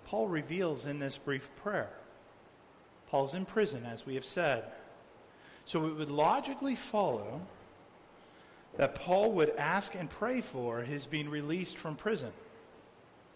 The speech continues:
I mean, what an awful present circumstances. None of us would ever blame Paul if Paul had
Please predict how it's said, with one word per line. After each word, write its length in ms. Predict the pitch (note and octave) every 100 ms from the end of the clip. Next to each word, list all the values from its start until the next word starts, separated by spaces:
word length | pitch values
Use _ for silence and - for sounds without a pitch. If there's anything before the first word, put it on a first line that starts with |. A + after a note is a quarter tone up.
| - - -
I 80 | E3+
mean, 220 | G#3+ F#3+
what 160 | F#3+ A3+
an 120 | G#3
awful 380 | G3+ A3 G#3+ F#3
present 400 | - F#3+ F3 D3+
circumstances. 680 | A3+ A3 D3+ C#3 B2 C3+ B2
None 180 | F#3+
of 100 | D#4+
us 180 | D3+ -
would 120 | D3+
ever 200 | D3+ G#3
blame 280 | D3+ D3+ C#3+
Paul 360 | D3+ A3+ C#3 C3 D3+ -
if 140 | F3+
Paul 240 | F3+ G3+ B3
had 280 | G3+ D#3+